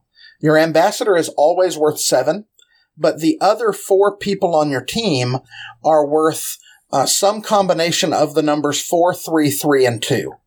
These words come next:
So, but it's not the same. Each team is variable. And so, for instance, my captain may be my four,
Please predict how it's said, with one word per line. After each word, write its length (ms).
So, 600
but 320
it's 200
not 220
the 80
same. 340
Each 240
team 220
is 120
variable. 640
And 120
so, 160
for 200
instance, 340
my 220
captain 580
may 140
be 180
my 160
four, 480